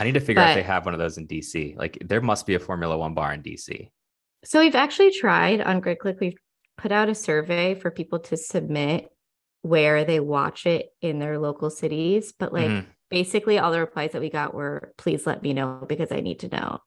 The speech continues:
Speaker 2: versus, like, there's not one in Miami that I know of, but I live in Miami.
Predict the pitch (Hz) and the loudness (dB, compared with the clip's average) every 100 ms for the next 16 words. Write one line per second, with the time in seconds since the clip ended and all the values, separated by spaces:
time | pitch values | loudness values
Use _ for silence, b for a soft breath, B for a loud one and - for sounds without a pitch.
0 | - - - 139 113 - - - - _ | -4 -2 0 0 0 -2 -6 -12 -16 _
1 | _ 170 - - - - 208 214 233 165 | _ 0 0 0 2 4 6 6 6 4
2 | 151 143 143 160 - - - - - - | 4 2 2 0 0 -4 -6 -8 -8 -6
3 | - 180 _ - - 139 - - - - | -6 -8 _ -6 -2 -2 -2 -4 -4 -4
4 | - 170 180 | -4 -2 -4